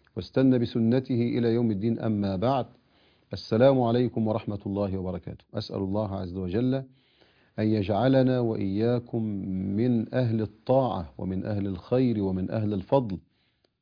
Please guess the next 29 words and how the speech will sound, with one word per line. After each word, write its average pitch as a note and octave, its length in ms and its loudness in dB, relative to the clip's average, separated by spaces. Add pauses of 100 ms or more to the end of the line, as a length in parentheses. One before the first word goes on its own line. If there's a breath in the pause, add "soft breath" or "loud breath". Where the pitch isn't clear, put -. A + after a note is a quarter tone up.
ويتقبل G#2+ 640 -2
منا G#2 240 0
ومنكم F#2+ 440 -4
سائر F#2 360 -6
الأعمال، F#2 600 -2 (140)
إنه A2 640 0
على G#2 320 -2
كل A2+ 360 0
شيء A#2+ 280 0
قدير. - 380 -10 (1700 soft breath)
أخرج C#3 280 2
الإمام C3+ 360 2
البخاري A2 800 0 (380)
في G#2+ 220 -2
صحيحه F#2+ 720 -2 (600)
من A2+ 120 2
حديث B2+ 420 2
أبي A2+ 300 0
هريرة G#2+ 600 2
رضي G2+ 420 0
الله G#2+ 500 0
عنه G#2+ 340 0 (840)
أن G#2 180 0
النبي G#2 420 2
صلى G#2+ 280 -2
الله G2+ 380 0
عليه G2+ 240 -2
وسلم F#2+ 500 -2
قال: C3 400 0